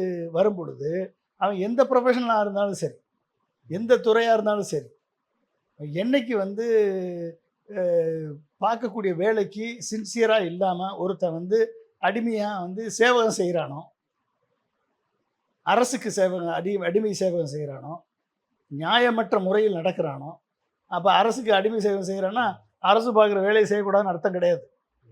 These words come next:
அரசு சொல்லக்கூடிய வேலையை செய்யக்கூடாதுன்னு அர்த்தம் கிடையாது. அரசு வரம்பு மீறும் போது, அத்துமீறும் போது, அரசு வந்து அதி-, ஆ-,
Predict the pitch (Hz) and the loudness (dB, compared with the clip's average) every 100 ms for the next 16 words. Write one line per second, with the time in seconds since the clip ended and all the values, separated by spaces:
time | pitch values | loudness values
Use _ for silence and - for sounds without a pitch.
0 | _ _ _ 170 214 233 202 208 202 196 | _ _ _ 2 2 2 0 0 0 -2
1 | 185 208 202 196 196 190 190 175 196 175 | 0 0 0 -2 -2 -2 -4 -4 -6 -4
2 | 160 139 _ _ _ _ _ _ _ _ | -6 -6 _ _ _ _ _ _ _ _
3 | 127 170 240 262 262 254 269 - 175 214 | -4 2 2 2 -2 -4 -4 -4 0 2
4 | 240 226 196 196 160 151 139 202 170 170 | 0 -2 -6 -6 -6 -10 -6 -4 -4 -6
5 | 262 240 220 170 143 139 131 175 214 _ | -6 -4 -4 -4 -8 -10 -10 -10 -12 _
6 | _ _ _ _ 170 220 247 240 196 190 | _ _ _ _ 2 2 2 -2 -4 0
7 | 247 220 180 226 226 175 175 170 156 | 0 0 -2 -6 -6 -4 -4 -8 -10